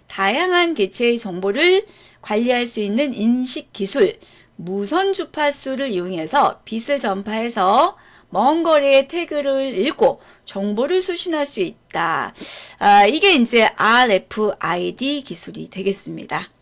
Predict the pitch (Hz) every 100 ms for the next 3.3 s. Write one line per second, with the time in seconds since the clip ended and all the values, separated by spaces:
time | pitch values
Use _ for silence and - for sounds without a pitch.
0 | _ _ _ - _ _ _ _ - 208
1 | 214 214 214 214 226 247 226 320 403 -
2 | 403 381 339 285 277 254 220 214 185 190
3 | 311 220 -